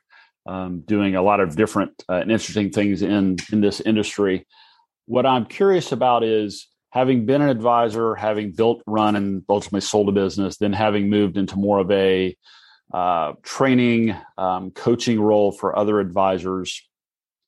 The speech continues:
and, and continue to do that a little bit today through your consulting work. Um, how would you say that your perspective on the business of financial advice has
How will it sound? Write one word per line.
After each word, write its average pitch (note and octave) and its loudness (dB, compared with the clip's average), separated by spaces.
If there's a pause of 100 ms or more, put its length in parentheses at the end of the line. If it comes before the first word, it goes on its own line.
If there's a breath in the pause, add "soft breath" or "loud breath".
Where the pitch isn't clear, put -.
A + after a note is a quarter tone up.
(200)
and, B2 -2
and A#2 0
continue B2 2
to A2 2
do A#2 4
that A2+ 2
a - 2
little G#2+ 0
bit G#2 0
today G#2+ -2
through G2+ -8
your F2+ -10
consulting G#2 -4
work. F#2 -2 (380 loud breath)
Um, A2+ 0 (140)
how G3+ 0
would A3+ 0
you E3+ -2
say D3+ 2
that A#2+ 0
your A#2+ 2
perspective A2 -4
on G2+ -2 (840 soft breath)
the A2 2
business A#2 2
of G#2 2
financial G#2 0
advice F#2+ 0
has F2 -2